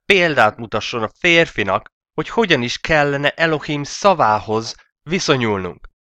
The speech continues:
És azon keresztül eljuthatunk vissza a kertbe. Ádámnak készült egy feleség az ő testéből, Másiáknak készül egy feleség az ő testéből, és ez az eklészia.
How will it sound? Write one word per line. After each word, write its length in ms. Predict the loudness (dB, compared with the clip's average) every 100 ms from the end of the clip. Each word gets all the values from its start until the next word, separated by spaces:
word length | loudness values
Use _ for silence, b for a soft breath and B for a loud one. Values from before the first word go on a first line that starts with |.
| _
És 180 | -8 -6
azon 380 | 0 2 2 -2
keresztül 560 | 0 2 2 -2 -2 2
eljuthatunk 680 | 2 2 -4 -8 -8 -10 -8
vissza 580 | -6 -6 -6 0 4 4
a 80 | 2
kertbe. 720 | -2 2 4 2 -2 -14 -16 _ _
Ádámnak 640 | 4 4 6 4 2 -4 -6
készült 520 | -6 -4 -4 -10 -8
egy 140 | -14 -2
feleség 480 | 0 0 -4 -8 -8
az 160 | -8 -2
ő 180 | -2
testéből, 720 | 0 -2 -4 -6 -6 -4 -4 b b _
Másiáknak 1000 | -4 -2 0 0 0 2 0 -6 -8 -6
készül 400 | -4 -4 -4 -4
egy 120 | -2
feleség 460 | 2 2 2 -2 -4
az 200 | -6 -8 -4
ő 200 | 0 0
testéből, 580 | 0 -2 -4 -4 -2 -2
és 280 | -2 -6 0
ez 340 | 0 0 -4 b b
az 160 | -6 -4
eklészia. 840 | -4 -2 0 0 -2 -4 -6 -6